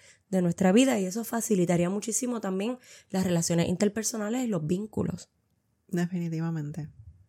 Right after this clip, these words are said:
Speaker 2: ¿Cuándo vamos para la cancha de tenis?
Speaker 1: <laughs>
Speaker 2: Última pregunta y
Speaker 1: Me
Speaker 2: nos vamos.
Speaker 1: emocioné, me emocioné.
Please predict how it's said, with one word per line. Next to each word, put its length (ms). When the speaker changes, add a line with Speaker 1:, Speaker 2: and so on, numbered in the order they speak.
Speaker 2:
¿Cuándo 240
vamos 200
para 200
la 80
cancha 320
de 80
tenis? 300
Speaker 1:
<laughs> 100
Speaker 2:
Última 400
pregunta 480
y 40
Speaker 1:
Me 100
Speaker 2:
nos 100
vamos. 240
Speaker 1:
emocioné, 340
me 100
emocioné. 720